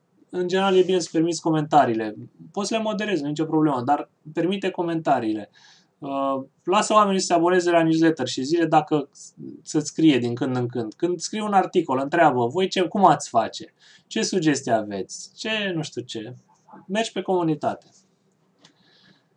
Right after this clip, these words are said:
Uh, temele sunt făcute de autori. De exemplu, aceasta este făcută de V P Zoom. Acesta este un alt autor. Acesta este un altul.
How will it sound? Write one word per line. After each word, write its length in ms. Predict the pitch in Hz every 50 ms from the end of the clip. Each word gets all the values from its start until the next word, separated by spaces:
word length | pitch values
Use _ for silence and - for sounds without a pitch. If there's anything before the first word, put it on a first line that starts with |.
| _ _ _ _ _ _ _ _ _ _ _
Uh, 480 | - 160 151 156 160 160 160 156 151 151 151 147 160 160 160 156 - _
temele 340 | - 214 220 247 254 254 254
sunt 220 | 247 - 240 202
făcute 360 | - 247 233 - 247 - 226
de 100 | 220 214
autori. 520 | 220 214 208 202 190 - 151 120 113 117 123
De 80 | 147
exemplu, 300 | 151 165 196 196 185 185
aceasta 320 | 185 180 202 196 185 - 196
este 180 | 190 180 -
făcută 340 | 185 185 180 - 196 - 190
de 160 | 175 175 170 175
V 220 | 185 175 175 180 175
P 40 |
Zoom. 280 | 165 160 139 117 101 101 104 - _ _ _ _ _ _ _ _ _ _ _ _ _ _ _ _ _ _ _ _ _ _ _ _ - - - - _ - - - -
Acesta 340 | 185 175 - 202 190 - 202
este 180 | 196 185 208
un 140 | 202 202 185
alt 280 | 156 127 120 110 - -
autor. 460 | 107 107 107 - - 101 98 - - - - -
Acesta 340 | - - - 202 190 - 196
este 200 | 185 165 - 175
un 120 | 170 160 135
altul. 380 | 110 101 95 - - - _